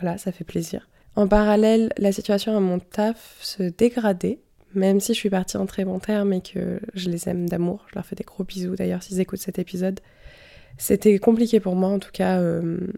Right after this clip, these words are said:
moralement. Et donc, je me suis mise aussi en quête d'un nouveau taf.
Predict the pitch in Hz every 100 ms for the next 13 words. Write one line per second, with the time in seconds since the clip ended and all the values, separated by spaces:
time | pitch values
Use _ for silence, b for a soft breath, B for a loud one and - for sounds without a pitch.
0 | - 196 214 202 190 180 165 _ - 208
1 | 190 190 - 196 190 190 190 185 - 185
2 | - 190 - - 185 175 175 170 208